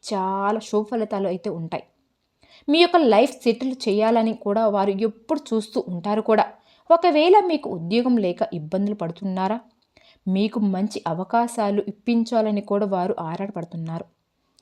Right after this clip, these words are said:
అలాగే మీరు వ్యాపారంలో రాణించలేకపోతున్నారా? వినియోగదారులను ఆకట్టుకునే మార్పులు ఏ విధంగా చేయాలో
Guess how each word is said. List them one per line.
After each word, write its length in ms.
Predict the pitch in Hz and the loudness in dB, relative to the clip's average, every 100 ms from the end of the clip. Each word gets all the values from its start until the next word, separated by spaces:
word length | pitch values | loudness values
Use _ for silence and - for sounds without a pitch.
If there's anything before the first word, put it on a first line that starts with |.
| _ _ _ - | _ _ _ -2
అలాగే 420 | 196 220 214 185 196 214 | 2 4 2 0 2 2
మీరు 180 | 226 185 | 0 0
వ్యాపారంలో 640 | 170 165 240 247 214 214 - 190 | -2 0 0 2 0 0 -2 -4
రాణించలేకపోతున్నారా? 1200 | 190 233 233 226 196 202 - 170 196 196 202 247 - _ _ _ _ _ - | -2 -2 0 -2 -2 -6 -8 -6 -2 0 0 -2 -6 _ _ _ _ _ 0
వినియోగదారులను 880 | 214 220 294 330 240 247 233 220 226 - | 4 6 6 6 4 2 2 2 0 -2
ఆకట్టుకునే 960 | 180 - 233 - 226 220 196 190 190 - | -6 -4 -6 -2 -4 -2 -4 -4 -6 -8
మార్పులు 600 | 180 180 190 262 - 269 262 | -6 -2 -2 -4 -2 -2 -2
ఏ 200 | 180 190 | -2 -2
విధంగా 380 | 190 196 208 214 | -2 -2 0 -2
చేయాలో 760 | 214 208 180 196 233 220 202 | -4 -4 0 2 2 2 0